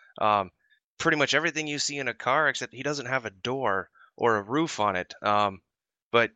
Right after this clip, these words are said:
yeah, full out dash, every gauge that you could ever need. Um,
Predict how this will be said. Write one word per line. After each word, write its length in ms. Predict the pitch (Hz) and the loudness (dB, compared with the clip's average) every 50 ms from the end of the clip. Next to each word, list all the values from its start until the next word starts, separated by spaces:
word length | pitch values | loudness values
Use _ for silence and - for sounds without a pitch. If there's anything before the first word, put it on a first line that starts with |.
| _ _ | _ _
yeah, 300 | - 123 147 143 107 90 | 0 2 4 4 2 0
full 360 | - - - 147 151 156 147 | -2 -8 -4 -2 -2 0 2
out 240 | 139 139 - - 110 | 2 0 0 -4 -4
dash, 500 | 113 110 123 127 131 127 - - - - _ _ _ - | 0 2 4 4 4 2 2 -2 -6 -6 _ _ _ -6
every 260 | 135 143 139 135 117 | -6 -4 -4 -6 -10
gauge 600 | 110 110 120 120 131 135 131 120 - - - - _ | -8 -4 -2 -2 -2 -2 -2 -4 -4 -4 -4 -4 _
that 140 | - 117 85 | -10 -10 -10
you 80 | 101 113 | -10 -12
could 140 | - 113 - - | -12 -12 -8 -4
ever 280 | 120 143 139 131 123 113 | -4 -4 -2 -2 -6 -8
need. 480 | 113 113 120 123 123 123 123 120 _ _ _ _ _ _ _ _ - | -8 -10 -10 -8 -8 -8 -10 -12 _ _ _ _ _ _ _ _ -8
Um, 400 | - 98 101 98 98 95 95 92 | -4 -2 -2 -2 -2 -4 -6 -10